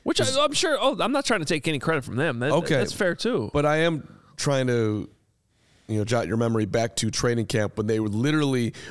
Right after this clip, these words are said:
Speaker 2: were walking around some days doing these weird Matt Eberflus Bears performance st-, strategy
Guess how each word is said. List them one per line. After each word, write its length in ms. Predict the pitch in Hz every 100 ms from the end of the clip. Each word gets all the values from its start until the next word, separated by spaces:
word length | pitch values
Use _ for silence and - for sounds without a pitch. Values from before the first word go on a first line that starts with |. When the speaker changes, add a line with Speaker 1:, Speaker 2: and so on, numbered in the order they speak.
| -
Speaker 2:
were 360 | 117 117 113 104 -
walking 760 | 92 85 98 135 - 139 135 131 -
around 760 | 110 104 110 117 113 117 139
some 280 | - 120 107
days 420 | 98 95 98 95
doing 380 | 110 113 110 107
these 180 | 104 101
weird 720 | 98 104 120 131 131 123 - - - - - _ _
Matt 300 | - 117 117
Eberflus 600 | 107 123 117 - 123 113
Bears 240 | - 117 131
performance 540 | 170 156 123 120 117
st-, 320 | - - -
strategy 800 | - - 123 117 113 107 110 110